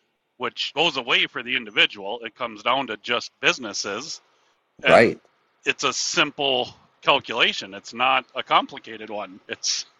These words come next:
Speaker 2: Not at all. <laughs>
Speaker 1: So, yeah,
Speaker 2: It's one
Speaker 1: the
Speaker 2: number.
Speaker 1: whole
Speaker 2: It, it,
Speaker 1: collection.
Speaker 2: it's this number times this percentage, and we're
Speaker 1: Yep.
Speaker 2: done.
Speaker 1: So the, the whole cost to even comply gets simple, and collection becomes simple because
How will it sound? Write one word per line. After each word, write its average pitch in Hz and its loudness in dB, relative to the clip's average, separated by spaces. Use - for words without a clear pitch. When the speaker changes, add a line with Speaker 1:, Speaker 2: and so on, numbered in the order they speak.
Speaker 2:
Not 90 8
at 101 6
all. 104 6
<laughs> - -8
Speaker 1:
So, 139 6
yeah, 143 6
Speaker 2:
It's - 4
one 139 10
Speaker 1:
the 156 2
Speaker 2:
number. 302 2
Speaker 1:
whole 156 0
Speaker 2:
It, 139 6
it, 135 6
Speaker 1:
collection. 151 -2
Speaker 2:
it's - 4
this 156 6
number 165 10
times 139 6
this 156 8
percentage, 139 4
and 139 4
we're 127 6
Speaker 1:
Yep. 127 6
Speaker 2:
done. 76 0
Speaker 1:
So 123 -8
the, 127 -6
the 120 -2
whole 151 0
cost 160 4
to 151 -6
even 143 -2
comply 151 0
gets 135 -8
simple, 160 -6
and 120 -2
collection 147 0
becomes 151 2
simple 180 0
because 123 -4